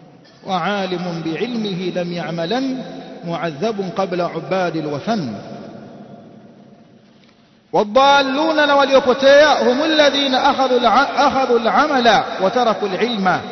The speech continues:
ni wale waliochukua amal wakawa wanafanya ibada lakini hawana ilmu.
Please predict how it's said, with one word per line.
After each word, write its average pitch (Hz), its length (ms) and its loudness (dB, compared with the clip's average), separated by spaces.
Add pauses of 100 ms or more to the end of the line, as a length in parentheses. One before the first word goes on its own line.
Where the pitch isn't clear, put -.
(460)
ni 151 100 -8
wale 208 280 0
waliochukua 180 680 -4
amal 277 300 0 (200)
wakawa 185 240 -2
wanafanya 185 480 -4
ibada 269 420 0 (460)
lakini 185 260 -2
hawana 175 260 -2
ilmu. 170 240 -6